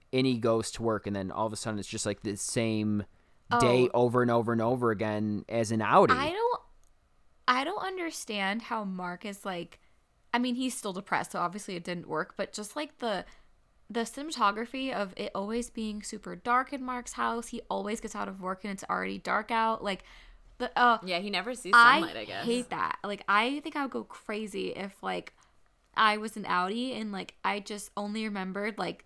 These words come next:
Speaker 2: six P M to, like, seven in the morning.
Speaker 1: Yeah, and, like, the,
Speaker 2: <laughs> Ugh.
Speaker 1: the, the,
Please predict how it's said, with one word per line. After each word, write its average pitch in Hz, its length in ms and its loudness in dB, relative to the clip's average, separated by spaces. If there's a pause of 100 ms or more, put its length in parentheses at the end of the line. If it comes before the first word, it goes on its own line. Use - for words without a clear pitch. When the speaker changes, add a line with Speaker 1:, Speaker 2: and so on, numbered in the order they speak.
Speaker 2:
six - 380 -6
P 254 160 -4
M 202 360 -2
to, 240 140 -6
like, 170 440 -2 (220)
seven 202 320 6
in 180 80 -4
the 170 60 -6
morning. 165 260 -4
Speaker 1:
Yeah, - 140 -4
and, 170 160 -2
like, 190 180 2
the, 180 280 10 (300)
Speaker 2:
<laughs> - 300 -8
Ugh. 254 140 4 (180)
Speaker 1:
the, 156 200 6
the, 160 180 4